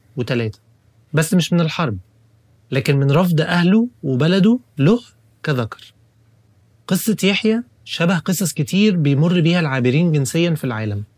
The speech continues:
وبالذات في الدول العربية. القصة اللي هنسمعها هي قصة صراع مع كل الأطراف اللي كانت ممكن تساعد يحيى إنه يعيش الحياة اللي اختارها، سواء أبوه أو أمه أو عيلته أو الحكومة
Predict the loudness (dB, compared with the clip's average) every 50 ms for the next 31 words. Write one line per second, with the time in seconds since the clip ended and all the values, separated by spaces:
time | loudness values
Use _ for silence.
0 | _ _ _ _ -4 0 0 2 2 2 0 0 -2 -2 0 0 2 2 2 2
1 | 0 -2 -2 -4 -6 -6 -6 -8 -10 _ _ _ _ _ _ _ _ -6 -6 -6
2 | -2 -2 -2 -2 0 0 0 0 0 0 0 -2 -2 -2 -2 0 0 0 0 0
3 | -2 -2 -4 _ _ _ _ _ -6 -4 -4 -4 -2 -4 -4 -4 -2 -2 -4 -4
4 | -4 -4 -2 0 0 0 -2 -2 -4 -8 -8 -8 -8 -6 -8 -6 -2 0 2 2
5 | 2 0 -2 -4 -6 -2 0 0 2 0 0 -4 -10 -12 -8 -6 -4 -4 -2 0
6 | 0 0 0 0 0 0 0 0 0 0 0 -2 -2 -2 -4 -4 -2 -2 -2 -2
7 | 0 0 -2 -2 -2 -2 -2 -2 -4 -6 -8 -6 -6 -4 -4 -2 -2 0 0 0
8 | 0 -2 -4 -6 -4 -2 -2 0 -2 -2 -4 -8 -10 -10 -10 -10 -16 _ _ _
9 | _ _ _ _ _ _ _ _ _ _ _ _ -8 -2 0 0 0 -2 -2 -4
10 | 0 0 0 0 0 -4 _ _ _ _ _ -10 -10 -6 -2 0 2 2 4 2
11 | 0 -2 -6 _ _ _ _ -12 -8 -4 -2 0 0 0 -2 -2 -4 -4 -6 _
12 | _ _ _ -12 -10 -10 -8 -8 -8 -8 -4 0 0 0 2 0 -2